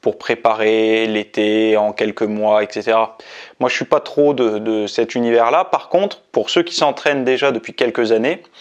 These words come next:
comme toi, comme moi, comme pas mal de personnes, même si t'es débutant, bon, euh, voilà, ça, ça peut être un bon programme pour démarrer, euh, ta progression et te motiver. Euh, j'aime faire des programmes qui vont un petit peu aller avec les nouvelles habitudes alimentaires, c'est-à-dire où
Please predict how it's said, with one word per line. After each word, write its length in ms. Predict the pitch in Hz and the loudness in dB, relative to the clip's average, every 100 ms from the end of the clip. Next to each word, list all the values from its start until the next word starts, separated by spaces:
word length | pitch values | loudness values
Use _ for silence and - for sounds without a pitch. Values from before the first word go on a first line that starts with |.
| - - - | -20 -18 -4
comme 220 | 113 101 | -4 -2
toi, 380 | - 120 135 131 | 0 2 2 0
comme 160 | 110 | -2
moi, 260 | 110 113 127 | -2 0 2
comme 160 | 113 107 | 0 0
pas 120 | 113 | 2
mal 140 | 127 | 2
de 60 | 117 | 0
personnes, 540 | 113 110 - 165 135 | 0 -2 2 0 0
même 180 | 113 120 | -4 -4
si 160 | - - | -6 -4
t'es 100 | 110 | -2
débutant, 460 | 107 104 95 123 | -2 -4 0 0
bon, 140 | 113 104 | 0 -8
euh, 360 | 104 98 - 101 | -12 -14 -10 -4
voilà, 240 | 107 127 | 0 0
ça, 160 | - - | 0 -4
ça 140 | 104 | -2
peut 80 | 120 | -2
être 120 | - | -2
un 80 | 110 | -2
bon 160 | 123 | -2
programme 460 | 135 131 123 135 131 | 0 0 2 0 0
pour 140 | 117 | -2
démarrer, 520 | 113 113 113 127 127 110 | 0 2 2 2 2 2
euh, 60 | - - - - - - | 0 -6 -18 -18 -18 -2
ta 80 | - | -2
progression 680 | - 139 123 123 - 180 190 | 2 2 2 0 0 2 4
et 60 | 135 | 2
te 100 | 120 | 2
motiver. 680 | 120 120 - 131 180 - _ - - - - - | 0 0 0 2 2 -2 _ -18 -18 -18 -20 -4
Euh, 380 | 131 117 113 110 - | 0 2 2 0 -2
j'aime 440 | 113 151 190 180 - - | 0 0 2 0 -4 -8
faire 320 | - 147 135 | -2 0 0
des 100 | 117 | -2
programmes 580 | - 127 120 147 165 139 | 0 0 2 0 0 -4
qui 200 | - 120 | -8 -6
vont 260 | 131 147 | 0 0
un 80 | 135 | 0
petit 160 | 127 - | -4 -2
peu 180 | 156 | 2
aller 240 | 135 131 139 | 4 4 2
avec 300 | 117 120 120 | 2 0 0
les 80 | 117 | -2
nouvelles 340 | 123 127 117 | 0 0 0
habitudes 360 | 117 113 123 117 | -2 -2 -2 0
alimentaires, 560 | 117 120 120 156 165 | 0 -2 0 0 0
c'est-à-dire 340 | - 120 120 131 | 0 0 2 0
où 300 | 117 113 | 0 -2